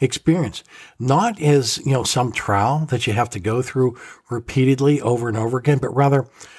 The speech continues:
for some lesson that you need to learn for your soul growth, something you need to learn about yourself. And these patterns keep repeating themselves in an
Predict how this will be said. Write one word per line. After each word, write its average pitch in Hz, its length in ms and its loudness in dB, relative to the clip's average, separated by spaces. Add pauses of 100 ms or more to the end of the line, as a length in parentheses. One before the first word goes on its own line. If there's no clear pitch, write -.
(360)
for - 220 2
some 151 340 2
lesson 139 420 0
that 107 180 -4
you 123 60 -2
need 117 220 -4
to 120 80 -2
learn 120 420 -2 (100)
for - 180 -4
your 123 120 -2
soul 160 280 2
growth, 98 400 -10 (400)
something 202 480 0
you 170 140 4
need 139 240 4
to 113 100 -4
learn 123 320 2
about 101 300 -2
yourself. 113 540 -4 (560)
And 127 140 2
these 175 220 2
patterns 170 440 2
keep - 320 0
repeating 160 540 0
themselves 98 580 -2 (380)
in 135 140 2
an 127 120 -4